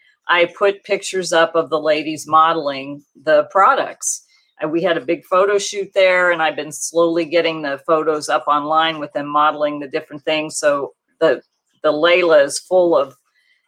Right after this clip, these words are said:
different models modeling that. And then I put up the Helen this morning and the Akuleo last night.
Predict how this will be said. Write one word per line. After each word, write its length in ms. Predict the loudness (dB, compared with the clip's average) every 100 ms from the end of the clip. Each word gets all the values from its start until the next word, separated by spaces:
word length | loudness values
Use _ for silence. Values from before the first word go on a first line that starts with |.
| _ -6
different 360 | -2 -2 -2
models 520 | 2 2 2 -2 -4
modeling 720 | -2 2 2 -2 -6 -6 -10 -16 _ -6
that. 440 | -2 0 0 -4 -6
And 180 | -6 -4
then 240 | -4 -6
I 400 | -6 -2 -2 -4 -4
put 140 | -2
up 120 | -2
the 80 | -4
Helen 440 | -2 -2 -2 -4
this 200 | -6 -10
morning 440 | -4 -4 -2 -4 -6
and 120 | -8
the 120 | -6 -2
Akuleo 720 | -2 -2 0 2 4 4 2
last 340 | 0 0 -4
night. 420 | 0 0 0 -6